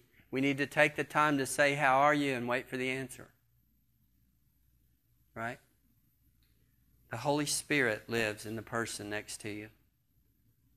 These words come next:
Well, my goal today was in, to encourage you, fathers, to live a life with God.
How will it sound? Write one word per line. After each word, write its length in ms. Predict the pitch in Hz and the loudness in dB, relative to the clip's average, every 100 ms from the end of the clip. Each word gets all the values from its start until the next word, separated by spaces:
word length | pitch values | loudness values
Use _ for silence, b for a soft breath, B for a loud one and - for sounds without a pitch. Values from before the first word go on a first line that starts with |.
| _ _ _ _ _ _ _ _ _ _ _ _ _ _ - - | _ _ _ _ _ _ _ _ _ _ _ _ _ _ -12 2
Well, 340 | 143 151 151 - B B B - | 6 6 4 -4 B B B 4
my 240 | 151 165 | 8 8
goal 300 | 147 170 190 | 8 8 8
today 380 | 190 170 165 165 | 6 8 8 8
was 200 | 147 139 | 4 2
in, 180 | 139 135 - _ | 0 0 -8 _
to 120 | - | -2
encourage 640 | 139 123 - 160 151 127 123 | 0 0 2 4 4 2 -4
you, 80 | |
fathers, 680 | - 127 120 120 127 - - - _ _ _ _ _ _ _ _ _ _ _ _ _ - _ - | 2 6 6 6 -2 -6 -12 -16 _ _ _ _ _ _ _ _ _ _ _ _ _ -20 _ -6
to 100 | 131 | -2
live 260 | 135 156 170 | 2 4 4
a 40 | |
life 680 | 151 131 123 123 - - _ _ _ _ _ - | 4 6 6 2 -4 -20 _ _ _ _ _ -4
with 260 | 131 - | -4 -2
God. 380 | 135 123 98 | 2 2 2